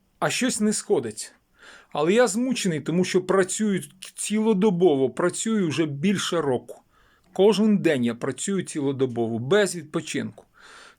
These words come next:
Так, як на фронті, а тут теж фронт. Увага! Я думав, щось не те. Великий зерновоз і всього вісім нелегалів.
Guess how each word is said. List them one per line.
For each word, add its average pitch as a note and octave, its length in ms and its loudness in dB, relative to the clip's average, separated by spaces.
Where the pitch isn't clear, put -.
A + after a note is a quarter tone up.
Так, C#4+ 220 2
як B3 120 -4
на C4+ 140 2
фронті, B3+ 520 0
а D3 120 -2
тут G#3 320 -2
теж A#3+ 260 2
фронт. G3+ 440 0
Увага! E3+ 400 0
Я E3+ 160 2
думав, D#3 400 0
щось - 300 -2
не A3 120 0
те. C#3 280 -4
Великий A3+ 500 4
зерновоз G#3+ 760 2
і G3+ 340 4
всього G3+ 440 2
вісім F#3 380 -2
нелегалів. D3 680 -2